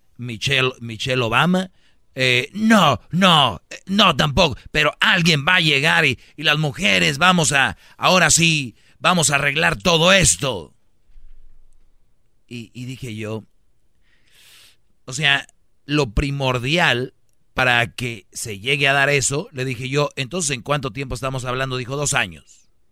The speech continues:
¿Ustedes creen que de aquí a dos años va a resurgir alguna mujer?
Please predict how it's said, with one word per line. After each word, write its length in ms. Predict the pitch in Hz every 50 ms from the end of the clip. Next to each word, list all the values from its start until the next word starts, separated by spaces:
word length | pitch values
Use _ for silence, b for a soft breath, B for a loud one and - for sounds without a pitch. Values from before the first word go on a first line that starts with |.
| _ _ _ _ _ _ _ _ _ _ _ _ _ _ _ _ _ _
¿Ustedes 320 | - 135 117 - 143 - -
creen 260 | - 180 175 175 165
que 180 | - - 147 127
de 100 | 123 120
aquí 200 | 113 - - 147
a 40 | 147
dos 160 | 147 139 127
años 280 | 139 135 131 123 113 113
va 100 | 131 131
a 40 |
resurgir 560 | 135 135 131 117 117 113 98 - - 127 127 123
alguna 400 | 120 113 107 120 139 143 135 127
mujer? 720 | 117 113 107 92 - 117 120 110 101 98 104 107 92 -